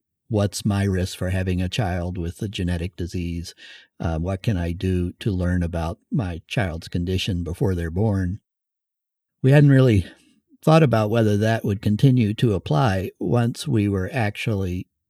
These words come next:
able to fix things <laughs> in, uh, i-, i-, in the early embryos, in the germline. And, uh, we were suggesting in that paper that it should still apply,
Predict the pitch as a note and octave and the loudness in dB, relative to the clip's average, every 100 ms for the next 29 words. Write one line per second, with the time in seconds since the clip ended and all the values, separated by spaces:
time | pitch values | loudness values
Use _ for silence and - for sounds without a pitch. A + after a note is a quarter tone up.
0 | _ - A2 G#2+ F#2 - G#2 - A3+ - | _ 0 0 0 -4 -6 -4 0 0 0
1 | A2 F2 - - - _ - D3 _ _ | -2 -2 -2 -4 -6 _ -4 -4 _ _
2 | _ _ _ - - B2+ A#2 A#2 G#2+ F#2+ | _ _ _ -2 4 6 6 4 4 2
3 | A2 - A#2+ - C#3+ A#2 - C3 A2+ A2 | -2 -4 -6 -2 0 0 0 2 2 2
4 | G2+ G2+ F#2+ G2 F#2 F#2+ F2+ F2+ G#2 G#2 | 2 2 2 0 0 0 -2 -2 -2 -2
5 | F#2+ F#2+ F2+ G2+ G2 G2 E2+ - - _ | -2 -2 -2 -2 -2 -2 -6 -10 -18 _
6 | _ _ _ _ _ C3+ A2 G2+ G2 G2+ | _ _ _ _ _ -2 0 2 0 -2
7 | F#2+ F#2 - _ - - D#3 B2 A#2+ G#2+ | -2 -6 -10 _ -12 -6 0 2 2 2
8 | - G2+ A2 G2+ A2 G2 F#2+ G#2 - - | -2 0 0 0 -2 -2 -2 -2 -2 -2
9 | F#2 - F#2+ G#2 G2+ F#2+ G2 - G3 C3 | -2 -4 -6 -4 -6 -6 -8 2 4 4
10 | A2 - E2+ D2+ - D#2+ D2+ C3+ | -2 -6 -6 -6 -6 -6 -2 -4